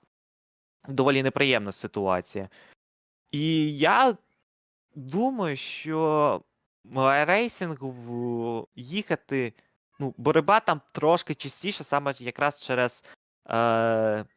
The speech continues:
систему пошкоджень. Бо, як я відмітив раніше, е, якщо якась серйозна аварія в айрейсингу, то це, можна сказати, твоя гонка завершена. У Гран Турізмо ти там кудись летів, у тебе,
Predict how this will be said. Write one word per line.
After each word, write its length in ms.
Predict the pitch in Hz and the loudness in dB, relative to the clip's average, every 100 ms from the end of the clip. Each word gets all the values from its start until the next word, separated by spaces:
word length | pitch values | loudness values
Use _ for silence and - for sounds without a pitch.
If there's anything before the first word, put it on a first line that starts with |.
| _ - | _ -12
систему 460 | 139 - 147 143 | -4 0 2 0
пошкоджень. 680 | 123 135 - 131 104 101 98 98 | -4 -6 -2 -2 -2 -10 -14 -10
Бо, 280 | 110 104 104 | -6 -6 -4
як 220 | 117 - | -6 -6
я 60 | |
відмітив 460 | 175 165 175 175 151 | -8 -10 -12 -8 -6
раніше, 680 | 156 165 208 247 - 175 156 - - - _ _ _ - | -6 -6 -10 -12 -6 -4 -4 -6 -20 -20 _ _ _ -2
е, 540 | 135 135 131 120 - - _ _ _ _ _ _ _ _ _ _ - | 2 2 4 2 0 -6 _ _ _ _ _ _ _ _ _ _ -2
якщо 640 | 151 - - 175 151 - | -2 -2 0 4 4 2
якась 340 | 127 127 - 143 | -4 -6 -2 -2
серйозна 380 | 156 147 139 143 | 0 0 0 2
аварія 300 | 156 247 202 | 2 2 0
в 40 | |
айрейсингу, 420 | 156 135 - 120 | 0 -2 -4 -10
то 140 | 113 131 | -8 -10
це, 840 | - 156 175 156 135 123 117 113 - - | -4 0 0 0 0 -2 -2 -6 -10 -16
можна 460 | 120 117 131 127 | -10 -4 -4 -4
сказати, 340 | 120 127 151 151 | -8 0 0 0
твоя 240 | - 131 | 2 2
гонка 320 | 120 131 131 | 4 0 -2
завершена. 720 | 110 110 101 101 - 104 98 - - - _ | -2 0 0 -2 -6 -10 -10 -12 -20 -20 _
У 60 | - | -4
Гран 200 | 143 185 | 0 0
Турізмо 500 | 180 196 226 185 170 - _ _ | 0 -4 -2 -2 -2 -2 _ _
ти 160 | 151 | -6
там 280 | 143 139 139 - | -2 -2 -2 -8
кудись 380 | 147 160 - | -2 -2 -2
летів, 460 | 165 170 - 220 233 | -4 -4 -4 -4 -4
у 140 | - 139 | -6 -8
тебе, 580 | - 151 139 131 123 | -2 0 4 4 2